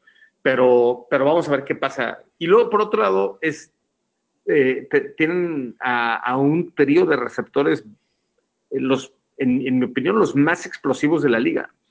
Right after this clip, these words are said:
En Tyreek Hill, Mi-, Mecole Hardman y, y Sammy Watkins, ¿no? Que, que, que curiosamente, cuando firmamos a Allen Robinson,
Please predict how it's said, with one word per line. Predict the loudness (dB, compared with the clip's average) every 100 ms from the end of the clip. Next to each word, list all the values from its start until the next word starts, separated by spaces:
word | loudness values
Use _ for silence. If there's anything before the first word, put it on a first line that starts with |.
| _ -4
En | -2 0
Tyreek | 0 0 0 -2
Hill, | 2 2 0 -4 _ _
Mi-, | -2 0 0
Mecole | 0 -2 0 2 2
Hardman | 2 -2 0 -2 -2 -6 -6
y, | -4 -4 -4 -4 -4 -6 -10 _ _ _ _ -12
y | -10
Sammy | -4 0 2
Watkins, | 2 2 0 -4 -10 -8 -10 -16 -12
¿no? | -4 -2 0
Que, | 0 -2 -2
que, | -2 -2 -2 -10 _ _ _ -8
que | -4
curiosamente, | 2 2 2 2 0 0 2 2 0 -6 _
cuando | -2 0 2 2 4 2 0 -2
firmamos | -2 -2 -2
a | -2
Allen | -2 2
Robinson, | 2 2 0 -2 -2